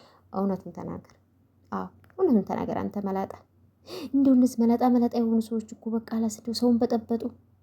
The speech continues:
ጋይስ፣ ሰውን በጠበጡ። ይሄ እዚህ ቲክቶክ ላይ ያለው መላጣ ያ ሰይድ የሚባል እንደዚህ፣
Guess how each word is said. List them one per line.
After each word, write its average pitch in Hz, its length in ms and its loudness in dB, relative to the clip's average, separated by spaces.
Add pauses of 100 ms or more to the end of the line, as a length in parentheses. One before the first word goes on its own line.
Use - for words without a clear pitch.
(440)
ጋይስ፣ 320 300 2
ሰውን 277 240 2
በጠበጡ። 254 440 0
ይሄ 220 200 4
እዚህ 214 240 -2
ቲክቶክ 220 360 -8
ላይ 208 160 2
ያለው 208 300 2
መላጣ 208 340 4
ያ 208 140 0
ሰይድ 214 280 0
የሚባል 220 460 2 (720)
እንደዚህ፣ 214 540 4